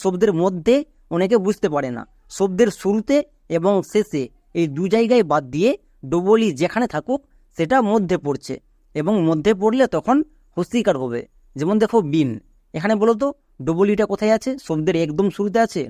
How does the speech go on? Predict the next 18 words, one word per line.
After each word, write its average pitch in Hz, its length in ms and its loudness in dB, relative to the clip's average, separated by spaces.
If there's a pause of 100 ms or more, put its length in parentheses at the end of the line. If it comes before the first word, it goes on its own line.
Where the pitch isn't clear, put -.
না। 175 80 0 (560)
শব্দের 160 340 -2
একদম 170 280 0
শেষে 196 260 0
আছে? 151 140 -6 (100)
না। 175 80 0 (720)
শব্দের 151 320 0 (120)
মধ্যে 170 280 0 (100)
আছে, 120 220 -10
দেখো 165 140 -2 (100)
মাঝখানে 220 400 -2
আছে, 233 140 -8 (320)
মানে 170 200 0
শব্দের 165 320 0
মধ্যে, 208 260 -2 (460)
তাই 156 200 2
এর 156 120 -2
জন্য 208 120 2